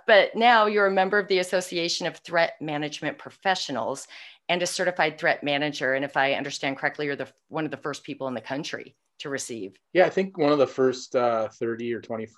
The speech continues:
Speaker 2: twenty-four or thirty, something like that.
Speaker 1: Okay, okay. Very cool. Um, and you're a national trainer on stalking, and you are a task force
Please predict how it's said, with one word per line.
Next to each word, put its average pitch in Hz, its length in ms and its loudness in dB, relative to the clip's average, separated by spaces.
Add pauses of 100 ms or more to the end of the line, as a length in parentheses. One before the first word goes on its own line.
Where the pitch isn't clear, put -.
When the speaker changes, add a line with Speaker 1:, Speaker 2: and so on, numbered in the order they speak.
(140)
Speaker 2:
twenty-four 147 380 4
or 104 40 -6
thirty, 110 320 -4
something 107 260 -12
like 143 120 -6
that. 143 340 0 (100)
Speaker 1:
Okay, 143 60 -4
okay. 139 320 0 (460)
Very 160 240 4
cool. 143 340 0
Um, 156 400 0
and 170 140 -2
you're 160 100 2
a 156 60 0
national 147 400 0
trainer 139 340 -4
on 135 180 -6
stalking, 147 580 -4 (380)
and 175 460 0
you 208 340 -4
are 226 280 6
a 208 140 0
task 247 440 -2
force 233 320 -6